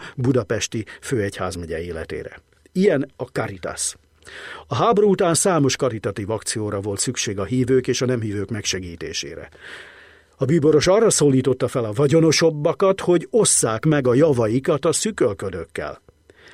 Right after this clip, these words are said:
Keny-, kezdeményezéseinek forrása a saját életvitele volt. Rendszeresen böjtölt, Nagyböjtben hetente két napon csak kenyeret és vizet vett magához,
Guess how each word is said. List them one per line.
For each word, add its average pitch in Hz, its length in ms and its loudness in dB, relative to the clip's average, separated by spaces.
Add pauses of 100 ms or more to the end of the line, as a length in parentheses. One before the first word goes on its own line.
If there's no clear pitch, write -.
(680)
Keny-, 151 360 2
kezdeményezéseinek 127 1200 2
forrása 135 540 2
a 131 40 0
saját 107 460 0
életvitele 87 580 -8
volt. 78 380 -10 (460)
Rendszeresen 104 720 -2
böjtölt, 156 760 2 (720)
Nagyböjtben 127 960 0
hetente 120 520 -2
két 131 240 0
napon 110 280 -6
csak - 240 -6
kenyeret 151 440 2
és 101 120 -4
vizet 147 300 0
vett 156 180 0
magához, 131 500 0